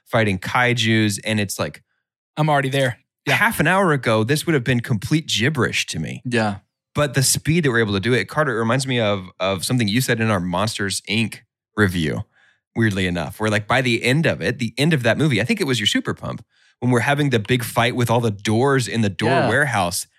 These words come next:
Speaker 1: That's the wildest thing in the whole world. What is happening there? But the movie's done such a good job of setting me up to that point that
Speaker 2: Which
Speaker 1: I can
Speaker 2: makes sense.
Speaker 1: completely follow, and it completely makes sense.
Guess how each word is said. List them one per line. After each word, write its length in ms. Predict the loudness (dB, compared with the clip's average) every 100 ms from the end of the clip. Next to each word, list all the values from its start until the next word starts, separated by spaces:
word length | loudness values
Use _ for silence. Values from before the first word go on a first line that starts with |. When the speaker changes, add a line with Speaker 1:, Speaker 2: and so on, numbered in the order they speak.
| _
Speaker 1:
That's 180 | -2 0
the 120 | 2
wildest 600 | 0 2 2 2 2 0
thing 240 | 0 0 0
in 120 | 2
the 120 | 0
whole 300 | 0 0 0
world. 360 | 2 2 0 -2
What 260 | -4 -2 0
is 120 | -2
happening 460 | -4 -4 -2 0 0
there? 220 | -2 -4
But 160 | -4 0
the 60 |
movie's 240 | 0 0 -2
done 140 | -4
such 140 | -4
a 40 | -4
good 120 | -2
job 280 | 0 0 0
of 80 | -2
setting 240 | -4 -2 0
me 80 |
up 80 | -2
to 60 | 0
that 160 | -2 -2
point 300 | -4 -6 -8 _ _ _
that 80 | -2
Speaker 2:
Which 60 |
Speaker 1:
I 20 | 0
can 120 | 0
Speaker 2:
makes 100 | 2
sense. 80 | 0 2
Speaker 1:
completely 280 | 0 2 0
follow, 380 | 2 2 2
and 100 | 0
it 40 | 0
completely 360 | -4 -4 -2 0
makes 220 | -2 -2
sense. 340 | -4 -4 -8